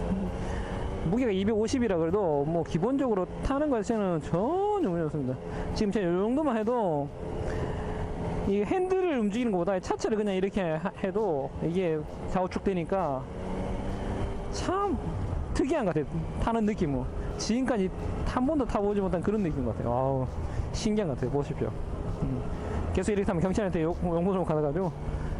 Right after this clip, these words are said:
야, 음, 단점 진짜 너무 무겁다. <laughs> 타면 가볍습니다. 물론 타면,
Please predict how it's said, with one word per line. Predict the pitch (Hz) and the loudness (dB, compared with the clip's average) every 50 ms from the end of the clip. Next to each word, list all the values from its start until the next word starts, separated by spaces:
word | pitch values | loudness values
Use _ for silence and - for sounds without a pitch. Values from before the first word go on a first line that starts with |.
| - - 131 | -2 0 0
야, | 127 127 127 131 131 127 131 131 127 127 123 123 123 101 - - - - - - - - - - - - - - - - - - - - | 2 2 2 2 2 2 2 2 0 0 0 0 0 -2 -4 -6 -6 -4 -4 -4 -4 -2 -2 -2 -2 -2 -2 -2 -2 -2 -2 -2 -2 0
음, | 170 160 156 151 156 156 156 151 - - - - - - - - - - - - | 0 0 0 0 0 -2 -2 -2 -2 -4 -4 -4 -2 -2 -2 -2 -2 -2 0 0
단점 | - 175 - 359 - 285 240 214 202 202 202 202 190 180 147 | 2 2 2 2 2 2 2 2 2 2 2 2 0 0 0
진짜 | - - 233 226 190 | -2 -2 0 0 2
너무 | 165 165 180 202 277 302 | 2 2 2 4 4 4
무겁다. | 233 185 190 185 - 175 - - - - 427 - - 349 - - | 4 2 2 2 0 0 0 0 0 0 0 2 2 0 0 0
<laughs> | - - - - - - - - - | -2 -2 -2 -4 -4 -4 -4 -2 0
타면 | - 302 311 359 359 | 0 2 2 2 2
가볍습니다. | 277 330 202 202 - 247 247 214 180 | 2 2 2 2 2 2 2 2 2
물론 | 156 190 180 170 170 170 | 2 2 4 2 2 2
타면, | - 196 180 180 160 156 | 2 2 2 2 2 0